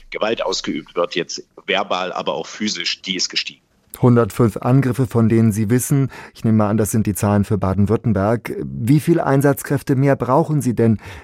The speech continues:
Speaker 2: zu so einem Jahreswechsel verglichen mit ganz normalen Wochenenden?
Speaker 1: Äh, typischerweise braucht die Polizei mehr Einsatzkräfte, weil wir, wenn Sie so wollen, auf das Szenario dahingehend vorbereitet sind, dass all die Kräfte, die sonst auch schon im Einsatz sind,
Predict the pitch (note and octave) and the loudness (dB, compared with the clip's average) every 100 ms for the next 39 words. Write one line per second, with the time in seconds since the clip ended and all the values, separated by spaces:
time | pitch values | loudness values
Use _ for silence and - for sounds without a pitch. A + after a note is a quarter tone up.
0 | - - - A#2 A2+ A2 G#2+ G#2 A2+ A2+ | -18 -10 -4 2 2 4 4 4 2 0
1 | - A2+ G2+ - A2+ A2 G2+ G#2+ A2 G#2+ | -2 -2 -4 -2 0 0 0 0 2 2
2 | G#2 G2+ G2+ - G#2 A2 F#2+ F2+ E2+ - | 2 0 -2 0 2 2 0 -2 -4 -6
3 | G#2 - A2 - _ - - - - G#2+ | -6 -6 -10 -12 _ -18 -16 -12 -2 -2
4 | G#2 C3 - B2+ G#2+ G#2+ F2+ F#2 G2+ E2 | 0 -2 0 0 0 0 0 -2 -2 -6
5 | E2+ E2 - A2+ E2+ D2+ C2 E2 E2+ D#2+ | -4 -4 -2 -2 -2 -4 -6 -6 -6 -6
6 | - - - G#2 G#2+ F2+ E2+ E2 G#2 G2+ | -4 -4 0 0 0 0 -2 0 2 2
7 | G2+ F2+ F2+ E2 F2 F#2 F#2+ F#2+ F2+ - | 0 -2 -2 0 0 0 0 -4 -8 -18
8 | _ - F#2+ - F3+ - F2 E2+ F#2+ E2+ | _ -2 -2 -2 -4 -2 -2 -2 -2 -2
9 | E2+ G2 A2+ G#2+ G#2 - G#2 G2 F#2+ F#2+ | -2 -2 0 0 -2 -2 0 0 -2 -2
10 | F2 G2 F#2+ F2+ G2 F2+ A2 G2 B2 - | -4 -2 -2 -2 -2 -2 -2 -2 -4 -4
11 | G#2+ B2 - F2+ F#2+ F#2+ C3 - E2 - | -4 -4 -6 -6 -2 0 0 0 -2 -2
12 | - F2+ E2 D#2 E2 F2+ E2+ - F#2+ B2 | -4 -6 -6 -6 -4 -4 -2 -2 -2 -2
13 | A#2 | -6